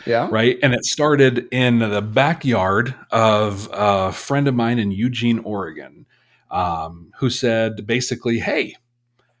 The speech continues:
Speaker 2: how would you like to be a pro wrestler?" And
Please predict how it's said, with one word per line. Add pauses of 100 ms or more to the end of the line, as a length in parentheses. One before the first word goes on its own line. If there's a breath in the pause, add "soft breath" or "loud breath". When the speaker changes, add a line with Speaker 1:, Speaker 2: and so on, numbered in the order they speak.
Speaker 2:
how
would
you
like
to
be
a
pro
wrestler?" (1160 soft breath)
And